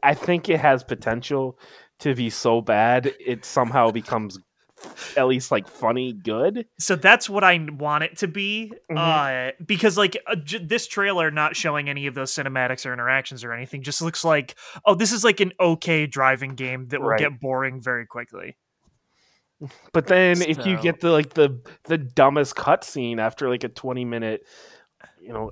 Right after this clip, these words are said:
Speaker 1: uh, <clears throat> gameplay segment, you know, maybe it would be okay.
Speaker 2: It was all worth it then.
Speaker 1: Yeah.
Speaker 2: You know?
Speaker 1: Eh, like, this sh-, this game has potential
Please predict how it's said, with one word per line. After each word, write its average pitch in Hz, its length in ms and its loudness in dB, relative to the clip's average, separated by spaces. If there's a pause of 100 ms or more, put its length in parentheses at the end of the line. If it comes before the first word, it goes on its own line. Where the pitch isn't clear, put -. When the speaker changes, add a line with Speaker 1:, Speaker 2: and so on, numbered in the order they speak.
(120)
Speaker 1:
uh, - 680 -14
<clears throat> - 20 -6 (400)
gameplay 123 440 -4
segment, 110 580 -6
you 180 100 -4
know, 196 100 -2
maybe 220 400 -2
it 247 60 -6
would 240 160 -6
be 240 160 -8
okay. 262 440 -6 (220)
Speaker 2:
It 170 60 -4
was 175 180 -2
all 214 160 2
worth 254 240 -4
it 127 100 -16
then. - 260 -16 (180)
Speaker 1:
Yeah. 254 220 0 (140)
Speaker 2:
You 139 200 -14
know? 175 240 -8 (460)
Speaker 1:
Eh, 110 140 -8
like, 160 220 2 (200)
this 202 180 4
sh-, - 220 -8
this 143 340 -2
game 196 280 0
has 127 280 -2
potential 123 680 -4